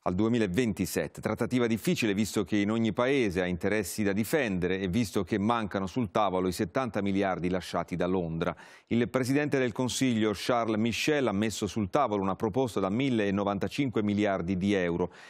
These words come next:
ipotesi accolta freddamente da Spagna, Francia e anche dall'Italia, inaccettabile anche per il Presidente del Parlamento europeo David Sassoli, che ha definito il progetto un insieme di tagli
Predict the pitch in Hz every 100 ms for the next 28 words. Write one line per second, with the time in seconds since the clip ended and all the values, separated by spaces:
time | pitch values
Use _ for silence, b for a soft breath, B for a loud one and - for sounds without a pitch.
0 | B B 113 147 131 117 110 107 123 110
1 | 104 - 120 113 139 127 101 90 90 -
2 | 135 107 90 87 123 110 95 98 110 98
3 | 92 117 131 101 85 87 113 113 117 90
4 | 131 95 90 98 101 92 92 92 92 113
5 | 110 104 104 98 92 90 127 120 98 101
6 | 90 95 95 113 95 B B B 95 120
7 | 113 101 - 131 - - 143 101 90 -
8 | 92 98 113 117 98 90 127 123 110 92
9 | - 113 113 98 139 120 101 95 135 110
10 | 95